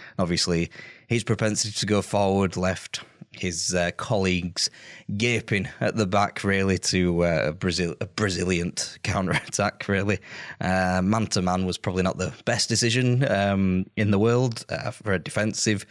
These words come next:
performance. It's probably, you, you've got to take this Brazil win with a little bit of pinch of salt because of that, I think.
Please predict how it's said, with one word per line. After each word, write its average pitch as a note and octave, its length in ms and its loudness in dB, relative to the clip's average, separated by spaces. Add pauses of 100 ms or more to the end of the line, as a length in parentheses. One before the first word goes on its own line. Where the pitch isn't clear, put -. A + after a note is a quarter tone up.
(320)
performance. B2+ 640 2
It's D#2 100 -6
probably, A2 560 2
you, G#2+ 220 0
you've A2 160 0
got G#2 180 2
to - 60 -6
take G#2+ 160 2
this F#2+ 160 0 (280)
Brazil G2 440 2
win G2 340 2
with F#2 160 0
a F#2 60 2
little G#2 220 4
bit F#2+ 140 2
of - 120 -8
pinch - 300 -2
of - 80 -8
salt F#2 300 0
because - 360 -2
of F2+ 100 -4
that, F#2+ 140 0
I - 80 -12
think. G2+ 440 -2